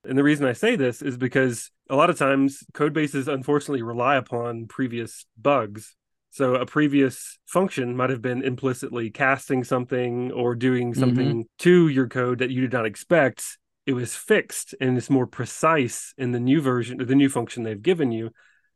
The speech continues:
Speaker 1: And then in replacing it, you actually cause a bug. So relying upon bad behavior of old functions that may have been replaced because of that <laughs> bad behavior can trip you up.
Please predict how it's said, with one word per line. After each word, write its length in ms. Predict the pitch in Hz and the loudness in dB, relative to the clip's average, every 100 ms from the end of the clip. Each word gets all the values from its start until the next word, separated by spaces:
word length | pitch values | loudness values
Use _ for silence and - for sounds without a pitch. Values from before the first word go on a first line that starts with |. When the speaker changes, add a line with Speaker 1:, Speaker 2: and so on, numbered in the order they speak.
| _ - | _ -4
Speaker 1:
And 140 | 143 | 2
then 120 | 143 147 | 2 4
in 320 | 147 147 131 | 4 4 4
replacing 640 | 123 - 170 190 - 123 | -2 -2 0 0 -2 -6
it, 80 | 117 | -6
you 180 | 120 131 | -2 -2
actually 540 | 127 - 131 117 113 - | -2 -8 -8 -8 -10 -16
cause 340 | - 170 165 | -4 0 0
a 60 | 117 | -2
bug. 400 | 101 101 98 113 _ _ _ _ _ _ _ _ | -6 -6 -8 -12 _ _ _ _ _ _ _ _
So 320 | - 135 123 - _ - | 2 2 2 -12 _ 0
relying 400 | 135 147 165 170 | 6 8 8 6
upon 280 | 147 143 135 | 4 4 4
bad 300 | 135 131 135 | 4 2 2
behavior 520 | 127 117 131 120 113 | 0 2 2 2 -4
of 140 | 113 - | -8 -4
old 480 | 143 147 135 120 113 _ | 2 4 4 2 -6 _
functions 480 | - 123 - 113 107 | -4 -4 -2 -4 0
that 120 | 123 | 4
may 80 | 131 | 4
have 100 | 127 | 4
been 140 | 117 | 2
replaced 580 | 113 - 113 117 - 113 | -4 -2 -2 -2 -8 -2
because 460 | 123 131 - 170 131 | 0 2 4 4 4
of 120 | 107 | -2
that 240 | 110 117 - - _ _ _ | 0 -2 -4 -16 _ _ _
<laughs> 140 | 185 147 | 0 2
bad 220 | 131 120 | 2 0
behavior 480 | 117 117 107 113 - _ _ - | -2 -6 -6 -8 -10 _ _ -2
can 120 | 139 | -2
trip 240 | 135 139 | 2 0
you 140 | 120 117 | 2 0
up. 160 | 101 | 0